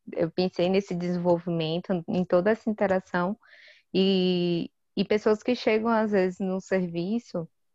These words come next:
é, trazendo, inclusive, essa questão genética muito forte, ou então esse diagnóstico, algo muito fechado,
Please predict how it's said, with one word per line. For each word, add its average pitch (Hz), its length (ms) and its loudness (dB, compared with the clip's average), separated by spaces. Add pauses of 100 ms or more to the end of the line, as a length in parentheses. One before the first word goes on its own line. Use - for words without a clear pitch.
(760)
é, 180 440 2 (160)
trazendo, 202 400 2
inclusive, 202 400 2
essa 196 200 2
questão 202 320 -2
genética 190 500 -2
muito 208 200 -2 (120)
forte, 160 540 -4 (540)
ou 175 100 -2
então 185 840 -2
esse 190 300 0
diagnóstico, 180 1000 -2
algo 165 220 0
muito 180 300 -4
fechado, 170 760 -4